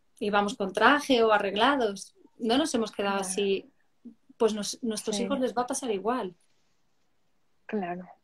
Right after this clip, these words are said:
Speaker 2: Se nos olvida que esta cuestión es temporal.
Speaker 1: Sí.
Speaker 2: Que si bien, ¿no? O sea, que, que, que
Speaker 1: Sí.
Speaker 2: digo, que hay, hay algunos que pues se les alarga unos poquitos, <laughs> unos cuantitos más años,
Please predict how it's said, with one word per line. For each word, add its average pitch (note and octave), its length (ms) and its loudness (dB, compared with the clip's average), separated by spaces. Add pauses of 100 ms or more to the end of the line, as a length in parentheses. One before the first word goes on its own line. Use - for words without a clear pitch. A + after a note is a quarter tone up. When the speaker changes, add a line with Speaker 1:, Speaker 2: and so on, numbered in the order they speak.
(240)
Speaker 2:
Se A3+ 140 8
nos G#3 200 4
olvida G#3+ 320 6
que A#3 80 -6
esta A#3 180 -2
cuestión G#3+ 360 -6
es G#3+ 140 -8
temporal. F#3+ 640 -4 (520)
Speaker 1:
Sí. G#3 180 -8
Speaker 2:
Que A3 120 2
si G#3+ 180 0
bien, G#3+ 320 2
¿no? A3 320 -6 (260)
O G3+ 100 -4
sea, G3 300 -2 (240)
que, G#3+ 260 0
que, G3 800 0
que G#3 100 0
Speaker 1:
Sí. G#3+ 80 0
Speaker 2:
digo, G#3+ 160 0
que G#3 120 2
hay, A3+ 260 2
hay A#3+ 220 -2
algunos B3 420 -8
que A#3+ 120 -12
pues E4 180 -16
se E4 140 -8
les D4 180 -8
alarga D#4+ 420 -2
unos C4+ 340 -8
poquitos, A3 380 -4
<laughs> C#4 640 4 (300)
unos C4+ 260 -4
cuantitos A3+ 480 -6
más A3+ 200 -4
años, G#3 340 -4